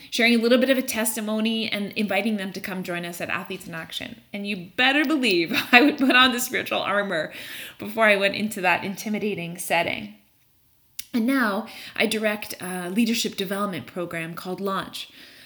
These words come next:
um, for youth and young adults through Youth Unlimited. And, uh,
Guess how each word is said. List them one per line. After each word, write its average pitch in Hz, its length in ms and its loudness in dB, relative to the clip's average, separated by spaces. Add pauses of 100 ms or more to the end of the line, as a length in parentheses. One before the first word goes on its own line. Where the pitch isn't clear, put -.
(100)
um, 185 320 -12
for 214 160 -4
youth 208 460 0
and 185 120 -4
young 180 200 -4
adults - 480 -8 (420)
through 196 140 -4
Youth 185 380 -4
Unlimited. 175 600 -6 (500)
And, 226 340 2
uh, 185 220 -4